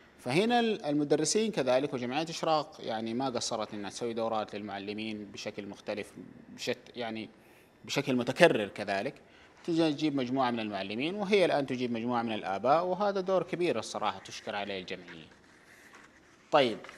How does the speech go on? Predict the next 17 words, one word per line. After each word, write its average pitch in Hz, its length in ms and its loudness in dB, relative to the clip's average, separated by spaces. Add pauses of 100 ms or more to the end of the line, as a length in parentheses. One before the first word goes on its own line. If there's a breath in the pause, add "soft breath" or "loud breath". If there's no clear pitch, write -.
(160)
آه، 143 840 8
فإذا 165 420 8
حصل 180 300 8
الطفل 156 340 2
على 135 140 6
الأمان 175 480 4
ما 175 120 6
يحتاج 131 340 2
يكذب. - 320 -6
إذا 127 240 2
عرف 170 280 6
الطفل 123 360 -4
إنه 120 260 -2
ما 147 240 6
راح - 480 4 (140)
يحكم 127 460 -2
عليه، 101 280 -6